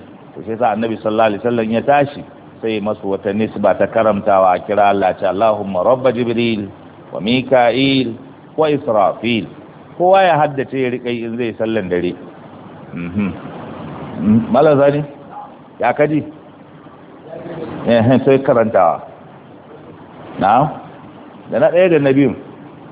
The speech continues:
Yanzu za a haddace. Kai da kake, kai da kake samun garaɓasa,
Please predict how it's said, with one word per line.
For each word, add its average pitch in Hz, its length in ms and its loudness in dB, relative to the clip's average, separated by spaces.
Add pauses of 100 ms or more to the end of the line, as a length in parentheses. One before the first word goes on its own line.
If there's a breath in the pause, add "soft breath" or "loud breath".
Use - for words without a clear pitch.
(460)
Yanzu 139 220 -4
za 185 100 6
a 156 120 4
haddace. 120 420 -2 (1080)
Kai 139 100 4
da 139 80 4
kake, 127 320 0 (340)
kai 139 120 2
da 139 80 4
kake 127 300 0
samun 131 300 2
garaɓasa, 127 580 2